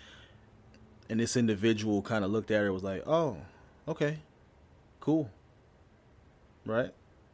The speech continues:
And it kinda, like, it fucked her up a little bit. And honestly, I've done, I've done that. Like, I've had jobs give me a raise and I just have no,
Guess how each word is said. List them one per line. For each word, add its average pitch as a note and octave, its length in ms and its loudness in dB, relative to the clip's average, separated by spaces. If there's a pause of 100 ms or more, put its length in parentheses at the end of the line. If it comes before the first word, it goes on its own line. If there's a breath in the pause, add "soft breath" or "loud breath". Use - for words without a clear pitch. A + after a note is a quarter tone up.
(100)
And A2+ 680 0 (760 loud breath)
it C#3+ 140 0
kinda, C3 260 6
like, G#2 360 0
it A2 100 -4
fucked - 340 4
her D3 140 6
up - 120 -2
a A2+ 40 4
little G#2+ 180 2
bit. E2+ 280 -6 (840 soft breath)
And A#2 140 2
honestly, C#3+ 300 4
I've A#2 220 4
done, B2+ 380 4
I've A2+ 260 2
done D#3+ 240 4
that. - 220 -10 (640 soft breath)
Like, A#2 320 2 (840)
I've C3+ 100 2
had C3+ 220 6
jobs C#3 560 6 (400)
give C3 200 6
me C3 140 6
a G#2 80 6
raise A2+ 680 4 (1000)
and B2 580 4 (760)
I C3 60 2
just A#2+ 200 -2
have A#2+ 200 8
no, A2 520 0